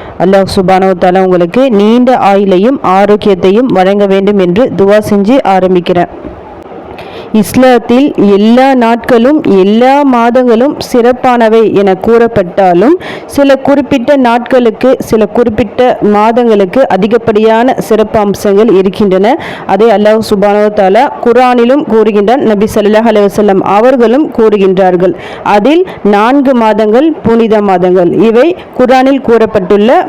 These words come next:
மாதங்கள். அல்லாஹ் கூறுகின்றான், என்னென்ன மாதம்னா, ரமதான்,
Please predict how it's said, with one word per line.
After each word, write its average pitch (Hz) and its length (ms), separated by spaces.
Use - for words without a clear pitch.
மாதங்கள். 185 420
அல்லாஹ் 208 260
கூறுகின்றான், 196 600
என்னென்ன 247 360
மாதம்னா, 202 360
ரமதான், 196 520